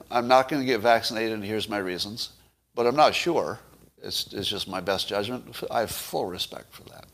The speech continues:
Full respect. You might be right, might be wrong, but I totally respect it. And likewise, if you say,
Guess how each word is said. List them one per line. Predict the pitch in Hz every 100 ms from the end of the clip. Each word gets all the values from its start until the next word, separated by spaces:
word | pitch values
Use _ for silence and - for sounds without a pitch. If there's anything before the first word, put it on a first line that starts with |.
| - - - _ _
Full | - - 175 143
respect. | 110 98 - 90 - - - - _
You | 107
might | 123 160
be |
right, | 110 127 139 151 - - _ _ _ _ _ -
might | 127
be | 127
wrong, | 107 127 107 123 - _ _ _
but | 110
I | 104
totally | 185 175 113
respect | 90 92 - - 117 -
it. | 82 117 - _ _ _ _ _ _ _ _ -
And | 160
likewise, | 160 156 131 127 131
if | 123
you | 127
say, | 113 110 113